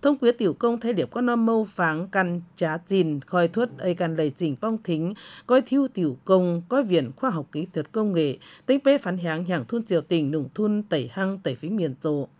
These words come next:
Khói thuốc mải biến piếu có lầy trình, tỏ khoa học công nghệ, mình bịa phán hiáng hàng thôn, thông quyết lầy trình, khuyến nùng, khuyến dấu cảnh xuống, cha bé, dấu, gió béo, cha, bùn xùi nhiều,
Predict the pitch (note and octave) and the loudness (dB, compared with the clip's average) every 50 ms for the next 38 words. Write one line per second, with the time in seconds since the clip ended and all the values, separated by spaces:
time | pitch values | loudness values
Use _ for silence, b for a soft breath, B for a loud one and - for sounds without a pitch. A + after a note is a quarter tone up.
0 | B B B B B B B B B - F#3 F3 F3 A#3 C#4 C4 G#3 F3+ D#3 C#3 | B B B B B B B B B 2 2 2 4 2 -2 0 0 -2 -2 0
1 | - D3 D#3 D#3+ - B3 C4+ C4+ - D4+ C#4+ A#3 F#3 E3 - - G3 F#3 E3+ D#3+ | -2 -4 -4 -2 0 0 0 2 0 0 2 2 2 2 0 0 0 0 2 2
2 | D3 C#3 C3 _ - F3 F3 D#3+ C3+ A#2+ - - B3+ G#3+ E3 C3 _ _ - G#3+ | -2 -4 -6 _ 2 2 4 4 2 0 -4 -4 -2 -2 -2 -4 _ _ -4 -2
3 | A3+ G#3+ F3 E3+ D#3 C#3 - - E3+ E3+ D3+ C#3+ - D#3 D3 C#3 - D#3+ E3 F3 | 0 2 4 4 4 2 0 0 -2 -2 -2 -2 -2 -4 -4 -2 -4 -6 -4 -4
4 | E3+ D#3 D3+ E3+ D#3 F3+ E3+ C#3 B2 - - F#3 F#3 F3+ F3 E3+ E3+ B B B | -2 -2 -4 -4 -2 -2 -2 -4 -6 -2 0 0 2 2 0 -2 -4 B B B
5 | B B C#4+ C#4+ C4 C4 A3+ G3+ A3 A3+ G3+ F#3 E3+ C#3+ C#3 - - F#3 F3 D#3+ | B B 0 0 2 2 2 2 4 4 4 4 4 2 -2 -2 0 0 2 2
6 | D3+ D3 C3 - _ - F3+ E3+ E3 F#3 A3 A3+ G#3+ G3 F3+ F3 D#3+ C3+ B2+ B2 | 0 -2 -4 -8 _ 2 2 2 2 0 0 0 0 2 2 2 0 -2 -4 -8
7 | _ _ - E3 D3+ E3+ F#3+ G#3+ G#3 G3 G3+ - - _ F#3 E3+ - _ _ F3+ | _ _ -2 0 0 0 0 -2 -2 -4 -6 -10 -10 _ -12 -12 -12 _ _ 2
8 | E3 E3+ E3+ G3 F3+ D#3+ D3 - - - D#3+ D#3+ D#3+ D#3+ E3 F#3+ F#3 - G3 F3+ | 2 4 4 2 0 -2 -2 -6 -4 0 0 2 2 0 -2 -6 -4 0 0 0
9 | E3+ D#3 E3+ F3+ F#3+ F#3+ B B B B B B - F#3+ F3 E3+ F3+ G3 G#3 G#3 | 2 2 2 0 0 0 B B B B B B 2 4 6 6 4 2 -2 -6
10 | _ - B3+ C4+ B3+ F#3 C#3+ D3+ D3+ D#3 D3+ D#3+ E3 D#3+ D#3+ _ - F#3 F3+ F3 | _ 0 0 0 0 -2 -4 -4 -2 -2 -2 -2 -2 -4 -6 _ -4 -2 0 0
11 | F3 E3 D#3+ D3+ B B B B B B _ - G3 G3 F#3 F3 F3 - F#3+ F3 | 0 0 -2 -4 B B B B B B _ 0 0 2 2 0 2 2 4 4
12 | F3 F3 F3 E3+ D#3+ D3+ C#3+ C#3 | 6 6 6 6 6 4 0 -4